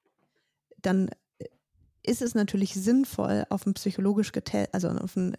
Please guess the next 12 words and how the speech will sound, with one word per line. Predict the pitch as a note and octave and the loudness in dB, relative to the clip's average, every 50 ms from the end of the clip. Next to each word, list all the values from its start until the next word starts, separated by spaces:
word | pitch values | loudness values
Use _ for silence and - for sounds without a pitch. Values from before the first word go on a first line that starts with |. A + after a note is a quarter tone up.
| - | -4
wissenschaftlich | - F#3 G#3+ - - G#3 - G3 - - F3+ - | -2 0 0 0 0 0 -2 -2 -4 -4 -6 -6
getesteten | - - - G3 F#3+ - - - F3+ - F3+ | -8 -4 -2 -2 -2 -2 -2 -6 -4 -4 -4
Fragebogen | E3+ - - - G3+ G3 F3+ F3 - E3+ E3+ F3 - | -4 -2 -2 0 0 0 0 -2 -2 -2 -2 -4 -6
zurückzugreifen | - F#3+ F#3+ F3+ - _ - - F3+ E3+ E3+ - - - - - - - - E3 D#3+ - F3 - - F#3+ F#3 | -6 -4 -4 -4 -6 _ -6 -4 -2 -2 0 -2 -4 -6 -8 -10 -8 -4 -2 -2 -2 -2 -4 -4 -6 -6 -4
und | - F3+ - | -2 0 2
nicht | G3 G3+ - - - - | 2 2 0 0 -2 0
irgendwie | F#3+ F#3+ G3 G3 F#3 F#3+ F#3 | 2 2 2 2 2 2 0
mir | F#3 F#3 - | 0 0 0
irgendwelche | - G3 F#3+ F#3 F#3 - G3+ | 0 0 0 0 0 -2 -4
Fragen | - - F3+ F3+ F#3 F3+ - | -6 -4 -2 -2 -2 -2 -2
aus | - F3+ - - | -2 -2 -2 -4
dem | - | -6